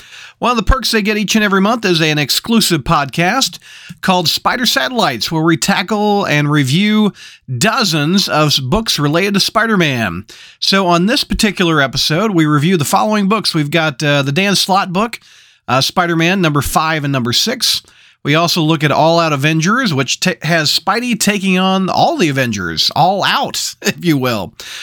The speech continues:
We look at that book. We've also got the new volume of Miles Morales, number three, we look at. Uh, Tyler tackles Venom, number sixteen and seventeen. Uh, Kelly looks at Gold Goblin, number four.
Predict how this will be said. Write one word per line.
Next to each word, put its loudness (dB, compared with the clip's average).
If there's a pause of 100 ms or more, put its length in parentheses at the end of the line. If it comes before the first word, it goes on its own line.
(160)
We 2
look 2
at 0
that -2
book. -2
We've 0
also 2
got -2
the -4
new 4
volume 0
of 0
Miles 2
Morales, 0
number -2
three, -2
we 0
look -2
at. -2 (580)
Uh, 0
Tyler 0
tackles 0
Venom, 2
number 2
sixteen 0
and 0
seventeen. 0 (600)
Uh, 2 (100)
Kelly 0
looks 0
at -2
Gold 0
Goblin, 0
number 0
four. 2